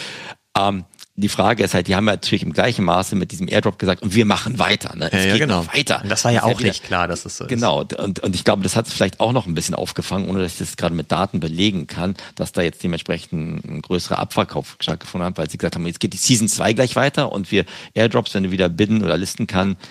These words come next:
Speaker 1: geht noch weiter.“ Die haben ja jetzt nicht, damit nicht aufgehört quasi. Die Couponmasche geht noch weiter. Und
Speaker 2: Man
Speaker 1: die
Speaker 2: weiß
Speaker 1: Frage
Speaker 2: noch
Speaker 1: ist
Speaker 2: nicht genau wie, die Regeln stehen noch nicht fest, haben sie ja gesagt, ne? Das werden sie noch, ähm, ankündigen, ob das dann halt wieder so ein Offer-Ding wird und so. Ich hoffe halt nicht,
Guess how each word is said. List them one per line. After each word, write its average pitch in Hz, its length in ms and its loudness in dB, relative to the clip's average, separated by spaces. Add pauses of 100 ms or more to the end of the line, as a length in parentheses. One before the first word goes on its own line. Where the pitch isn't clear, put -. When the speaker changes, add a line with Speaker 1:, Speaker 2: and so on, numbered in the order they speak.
(100)
Speaker 1:
geht 101 180 2
noch - 160 2
weiter.“ 87 240 2
Die 73 140 -4
haben 87 80 0
ja 85 160 4
jetzt 90 240 -2
nicht, 98 220 0
damit 101 260 4
nicht - 160 -2
aufgehört 92 540 0
quasi. - 300 -4
Die 95 100 -2
Couponmasche - 1200 0
geht 98 220 2
noch 87 160 0
weiter. 87 300 2
Und - 40 0
Speaker 2:
Man 113 140 4
Speaker 1:
die - 20 2
Speaker 2:
weiß 117 160 4
Speaker 1:
Frage 120 100 4
Speaker 2:
noch 117 60 2
Speaker 1:
ist 117 60 4
Speaker 2:
nicht 107 100 -2
genau 104 260 2
wie, 120 140 2
die 110 160 2
Regeln 117 320 6
stehen 107 220 2
noch 104 100 2
nicht 110 160 0
fest, - 280 -2
haben 110 140 0
sie 107 60 0
ja 107 80 0
gesagt, 107 400 0
ne? 110 120 0
Das - 260 -4
werden 107 160 0
sie 104 80 -4
noch, 101 180 -2
ähm, 90 340 -4
ankündigen, 110 480 0
ob - 100 -4
das - 120 -2
dann 104 180 0
halt 95 160 -4
wieder 107 140 2
so 107 80 2
ein 101 80 2
Offer-Ding 110 600 0
wird 110 180 0
und 98 120 -4
so. 107 120 0
Ich - 160 -2
hoffe 123 300 2
halt 98 160 2
nicht, 113 380 2